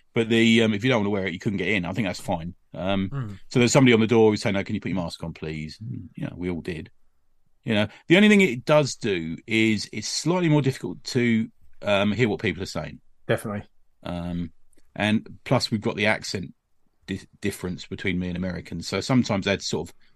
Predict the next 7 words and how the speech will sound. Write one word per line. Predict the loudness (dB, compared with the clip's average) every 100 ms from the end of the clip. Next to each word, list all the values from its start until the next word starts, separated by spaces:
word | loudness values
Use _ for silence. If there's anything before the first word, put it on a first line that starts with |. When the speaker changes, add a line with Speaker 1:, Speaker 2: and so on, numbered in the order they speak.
| _ _ _ -18
Speaker 2:
Specifically | -6 -4 0 2 4
Speaker 1:
You | 4
know |
Speaker 2:
you | 4 4 4 4 -4
and | -8 -8
Americans. | -8 -8 -10 -10
Speaker 3:
Yeah. | -6